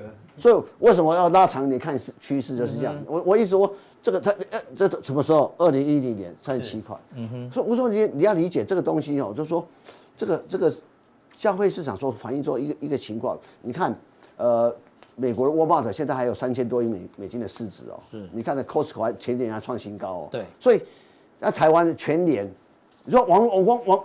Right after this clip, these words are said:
Speaker 1: 像网络还可以买生-，先买蔬菜，买，买，买鸡蛋，买，买牛奶，
Speaker 2: 嗯。
Speaker 1: 全联还是一家一家开一家。
Speaker 2: 真的。
Speaker 1: 我讲全联一开出来市值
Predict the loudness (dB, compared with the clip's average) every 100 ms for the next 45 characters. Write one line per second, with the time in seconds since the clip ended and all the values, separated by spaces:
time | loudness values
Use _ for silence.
0 | 0 0 4 6 6 4 0 0 -2 -4
1 | -4 -2 -2 -2 -6 -8 -4 -2 0 -2
2 | -4 -6 -6 -8 -6 -6 -6 -4 -4 -4
3 | -6 -6 -4 -4 -4 -8 _ -20 -20 _
4 | _ _ -8 -4 -2 -4 -8 -14 -12 -10
5 | -6 -4 -4 -6 -6 -6 -4 -6 -8 -10
6 | -10 -4 -2 -2 -4 _ -4 -2 0 0
7 | 0 2 0 -2 -4 -6